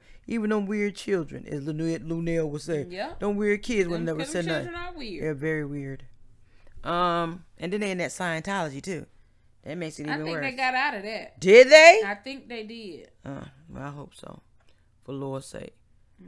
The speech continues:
Speaker 1: But
Speaker 2: I
Speaker 1: that was a
Speaker 2: think they
Speaker 1: good
Speaker 2: got
Speaker 1: topic
Speaker 2: out.
Speaker 1: right there. So now we getting into jealousy.
Speaker 2: Mm-hmm.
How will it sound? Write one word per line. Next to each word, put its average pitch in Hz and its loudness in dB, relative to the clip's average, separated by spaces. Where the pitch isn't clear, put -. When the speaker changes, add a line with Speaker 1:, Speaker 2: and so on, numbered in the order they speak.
Speaker 1:
But 135 -6
Speaker 2:
I 180 -2
Speaker 1:
that 180 -2
was 156 -10
a - -10
Speaker 2:
think - -12
they 151 -8
Speaker 1:
good 143 -8
Speaker 2:
got - -16
Speaker 1:
topic 147 -6
Speaker 2:
out. - -10
Speaker 1:
right - -8
there. 170 -6
So - -8
now 208 2
we 196 -2
getting 175 -4
into 180 -6
jealousy. 147 -6
Speaker 2:
Mm-hmm. 185 -16